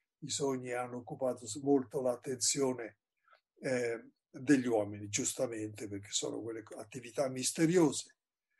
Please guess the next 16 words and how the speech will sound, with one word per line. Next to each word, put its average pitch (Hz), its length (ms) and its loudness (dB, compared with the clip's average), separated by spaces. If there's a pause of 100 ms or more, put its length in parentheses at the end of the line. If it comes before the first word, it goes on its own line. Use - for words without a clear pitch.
(720)
Un 277 480 10
telefonino, 196 800 8
quello 151 420 8
stesso 151 480 2
che 131 80 -4
ho 123 60 -2
fatto 139 400 -2
vedere 123 320 0
poc'anzi, 117 640 0
eh, - 680 -12
un 202 280 2
telefonino 208 920 6 (480)
è 196 180 2
pieno 214 360 4
di 160 140 8
applicazioni, 165 880 4